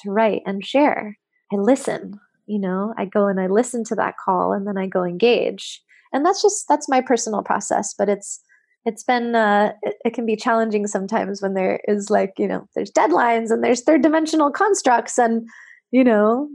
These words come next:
but you get to choose how you react and respond and how you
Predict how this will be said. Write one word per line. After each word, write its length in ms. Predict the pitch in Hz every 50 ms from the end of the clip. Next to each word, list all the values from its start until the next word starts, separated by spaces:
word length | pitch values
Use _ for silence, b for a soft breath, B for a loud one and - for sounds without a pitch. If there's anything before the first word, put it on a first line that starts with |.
| _ _ _
but 120 | - 240 -
you 100 | 240 247
get 140 | 262 254 -
to 100 | 262 247
choose 480 | - 370 381 294 220 - 214 220 -
how 160 | - 240 226
you 260 | 226 214 214 214 208 208
react 440 | 214 226 262 285 240 233 - -
and 80 | 208 196
respond 460 | 202 208 - - 240 240 233 208 196
and 120 | 196 202 214
how 80 | 220
you 340 | 196 190 202 202 196 202 202